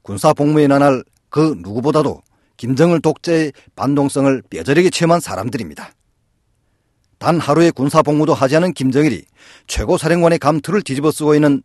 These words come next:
인민군대에 입대하여 독재 권력의 돌격대로 희생물로 롱락당해야만 했습니다. 한 생의 가장 귀중한 청춘 시절을 독재 권력을 위해 값없이 바쳐야만 했던 이들의 끼에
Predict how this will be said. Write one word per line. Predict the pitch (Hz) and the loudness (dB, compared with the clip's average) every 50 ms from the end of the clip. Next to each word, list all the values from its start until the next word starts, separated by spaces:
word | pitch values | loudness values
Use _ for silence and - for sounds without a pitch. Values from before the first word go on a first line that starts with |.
| _ _ - | _ _ -16
인민군대에 | 85 90 110 147 160 143 135 147 143 147 143 | -8 -2 -2 0 0 2 0 2 2 2 0
입대하여 | 135 120 - 139 123 139 143 135 127 - _ _ _ _ _ _ _ | 0 -2 -4 -2 0 2 2 2 0 -2 _ _ _ _ _ _ _
독재 | - 87 - - - 185 180 | -14 -14 -8 -2 0 2 4
권력의 | 165 175 180 185 165 120 - | 4 6 6 6 4 4 2
돌격대로 | - 117 143 143 175 170 - - 151 113 - - _ _ _ _ _ _ _ - | -2 -4 -2 0 0 -2 0 0 -2 -2 -4 -8 _ _ _ _ _ _ _ -6
희생물로 | 135 147 160 160 151 147 143 139 120 - _ _ | -2 0 0 2 2 2 2 2 0 -4 _ _
롱락당해야만 | - - 101 127 143 180 180 - - 120 127 135 147 165 170 185 185 156 | -12 -8 -4 0 2 2 2 0 -2 -4 -4 -2 0 0 0 0 -2 -4
했습니다. | 113 - 90 - - - 123 90 - - - _ _ _ _ _ _ _ _ _ _ _ _ _ _ _ _ _ _ _ _ _ _ _ _ _ _ _ _ _ _ _ | -8 -12 -12 -10 -10 -12 -12 -12 -14 -18 -20 _ _ _ _ _ _ _ _ _ _ _ _ _ _ _ _ _ _ _ _ _ _ _ _ _ _ _ _ _ _ _
한 | - - 117 143 151 | -10 -6 -4 -2 0
생의 | 143 165 175 180 180 | 2 2 2 2 0
가장 | - 135 147 160 165 160 | 0 2 2 4 2 2
귀중한 | - 131 120 151 147 151 147 147 - | 0 -2 -2 0 2 2 2 2 0
청춘 | - 143 143 131 - 139 127 | -4 -4 -4 -4 -2 -4 -4
시절을 | - - 117 139 131 131 117 101 - - _ _ - - - _ _ - | -4 -2 -2 0 0 -2 -4 -6 -10 -14 _ _ -20 -20 -20 _ _ -16
독재 | - - - - 160 170 165 | -16 -14 -8 -2 0 0 2
권력을 | 156 165 165 156 151 151 151 | 2 2 2 4 2 2 4
위해 | 151 156 151 147 - - _ _ _ _ _ | 4 4 4 4 2 -4 _ _ _ _ _
값없이 | - 98 131 151 151 - - 139 139 | -4 0 0 0 0 0 -4 -6 -6
바쳐야만 | - 107 117 - - - 175 175 170 160 151 | -6 -8 -10 -8 -4 -2 0 2 2 2 2
했던 | 175 156 - 190 202 190 - _ | 0 -2 0 -2 -2 -2 -4 _
이들의 | - 139 143 135 135 139 135 117 | -8 -6 -2 0 2 2 2 0
끼에 | - - 139 95 73 - | 0 -4 -6 -6 -6 -10